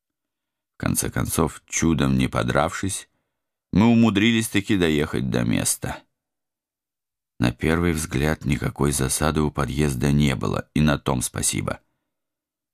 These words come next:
Я надеялся пробудить Еву нежным поцелуем в лоб, но не успел. Моя подруга крайне бесцеремонно растолкала охотницу, в результате чего та спросонья въехала тем же лбом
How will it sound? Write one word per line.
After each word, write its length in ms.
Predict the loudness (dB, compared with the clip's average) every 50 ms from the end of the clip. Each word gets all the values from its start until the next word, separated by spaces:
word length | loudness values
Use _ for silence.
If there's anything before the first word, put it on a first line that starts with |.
| -6
Я 160 | -2 0 0
надеялся 640 | 0 0 0 0 2 2 2 2 2 0 0 -2 -2
пробудить 680 | -2 -2 -4 -4 -2 -2 -2 0 0 -2 -2 -2 -4 -4
Еву 300 | -2 -2 0 0 0 0
нежным 480 | 0 0 0 0 0 -2 -2 -2 -2
поцелуем 680 | -4 -6 -6 -4 -4 -2 0 0 0 0 0 -2 -2 -2
в 60 | 0
лоб, 340 | 0 0 0 0 -2 _ -20 -20 _ _ -2
но 140 | 0 2
не 140 | 2 4 4
успел. 640 | 2 2 0 -4 -6 _ -2 -2 -2 -2 -4 -8 _ _ _ _ _ _ _ _ _ _ _ _ _ _ _ _ _
Моя 340 | 0 2 2 4 4 2 0
подруга 480 | 0 0 0 2 2 2 2 2 0 0
крайне 400 | 0 0 0 2 0 0 0 0
бесцеремонно 840 | 0 -2 -4 -4 -2 0 2 2 4 4 2 2 2 2 0 0
растолкала 720 | 0 -2 -2 -2 -2 -2 -2 0 -2 -2 0 0 -2 -2
охотницу, 680 | -4 -4 -2 -2 0 2 0 0 0 0 0 -2 -2 _ _ _ _ _ _ _ _ _ 0
в 40 | 2
результате 520 | 2 4 4 2 2 0 0 0 -2 -4
чего 280 | -2 0 2 2 2 2
та 140 | 0 0 -2
спросонья 680 | -2 -2 -2 0 0 0 0 0 2 2 4 4 2
въехала 560 | 2 2 2 2 0 0 0 0 0 0 0
тем 240 | 0 0 0 0 0
же 120 | 0 0 0
лбом 420 | 0 0 0 2 2 2 0 -2